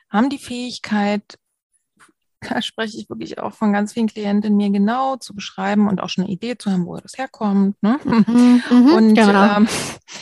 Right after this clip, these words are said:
Speaker 2: Schön analysiert alles, ja.
Speaker 1: Genau, eigentlich alles schon längst klar und wissen aber auch, und
Speaker 2: Mhm.
Speaker 1: deswegen sind sie dann eben dann bei mir,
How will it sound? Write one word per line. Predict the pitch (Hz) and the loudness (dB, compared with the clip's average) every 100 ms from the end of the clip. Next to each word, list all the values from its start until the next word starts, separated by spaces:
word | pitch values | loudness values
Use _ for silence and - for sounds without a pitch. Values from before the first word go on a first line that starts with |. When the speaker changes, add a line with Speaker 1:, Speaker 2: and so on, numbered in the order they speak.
| - | -6
Speaker 2:
Schön | - 349 330 | 2 2 4
analysiert | 220 208 208 233 311 269 | 4 4 4 4 0 2
alles, | 233 247 262 - | 0 0 0 0
ja. | 226 | 0
Speaker 1:
Genau, | 277 254 175 | 2 2 2
eigentlich | - 254 269 269 - | 2 0 -2 -6 -4
alles | 190 233 - | -4 -4 -2
schon | 226 | 0
längst | 214 220 - - | 0 -2 -6 -14
klar | - 190 220 262 | -10 -6 -6 -6
und | - 226 | -4 -6
wissen | 208 233 - 262 | -6 -10 -6 -6
aber | - 208 | -4 -4
auch, | 202 | -2
und | 196 | -2
Speaker 2:
Mhm. | |
Speaker 1:
deswegen | 202 - 226 214 | -4 -6 -4 -2
sind | 202 226 | -2 -6
sie | 247 | -6
dann | 226 220 214 | -4 -2 -4
eben | 202 202 202 196 | -4 -4 -2 -4
dann | 202 202 202 202 | -4 -4 -4 -8
bei | 214 202 202 | -12 -6 -4
mir, | 202 208 208 | -2 -4 -8